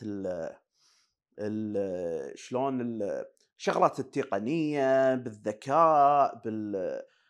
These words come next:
التحدي الكومبتيتيف الحلو. بس إنه تحدي علشان يقولون،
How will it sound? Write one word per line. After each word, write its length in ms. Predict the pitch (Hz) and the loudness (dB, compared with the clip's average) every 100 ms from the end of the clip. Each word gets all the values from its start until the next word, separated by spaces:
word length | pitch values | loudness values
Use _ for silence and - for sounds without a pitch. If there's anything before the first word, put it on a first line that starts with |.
| _ - | _ -8
التحدي 520 | 120 165 - 185 156 | -4 -2 2 2 2
الكومبتيتيف 760 | 147 - 156 143 175 - 147 127 | 0 -2 -6 -4 -6 -6 -6 -4
الحلو. 460 | 127 156 170 101 - _ _ _ _ | -2 2 2 2 -6 _ _ _ _
بس 220 | 123 - | -14 -6
إنه 160 | 131 127 | -4 -4
تحدي 480 | 127 - 156 135 117 | -4 -4 -2 -2 0
علشان 480 | 123 131 156 151 | 0 -2 -6 -6
يقولون، 640 | 135 117 135 135 170 220 190 | -8 -6 -4 -4 -4 -6 -8